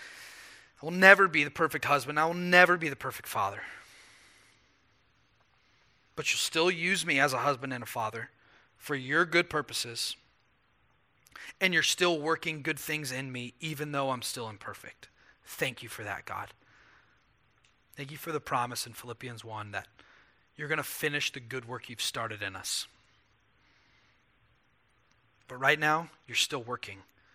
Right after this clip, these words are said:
So help us to submit to your work in our life. Thank you for using Peter. Again, God, thank you that Peter didn't quit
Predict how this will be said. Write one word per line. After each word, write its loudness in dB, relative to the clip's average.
So -10
help -8
us -4
to -8
submit 0
to -8
your -8
work -8
in -10
our -10
life. -4
Thank 4
you -4
for -6
using -4
Peter. -4
Again, 6
God, 2
thank 4
you -2
that -4
Peter 2
didn't 2
quit 6